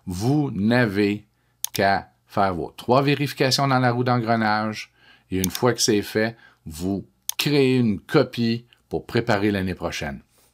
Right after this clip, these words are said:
C'est tout. <sighs> Et l'année prochaine, vous n'aurez même pas besoin de refaire votre planif global. Vous allez juste activer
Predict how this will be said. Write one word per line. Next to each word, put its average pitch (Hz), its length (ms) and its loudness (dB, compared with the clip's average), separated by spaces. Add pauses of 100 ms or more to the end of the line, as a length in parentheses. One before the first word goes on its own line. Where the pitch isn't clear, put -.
(240)
C'est - 360 -2
tout. 262 260 2 (2500)
<sighs> 190 60 4 (640)
Et 107 100 4
l'année 123 220 6
prochaine, 156 400 2 (120)
vous 92 60 -4
n'aurez 95 160 0
même 107 160 0
pas 117 100 0
besoin 117 180 2
de 113 40 2
refaire 113 200 0
votre 113 160 0
planif 113 260 0
global. 101 460 0 (100)
Vous 92 60 -6
allez 82 180 -2
juste 101 220 -2
activer 104 520 0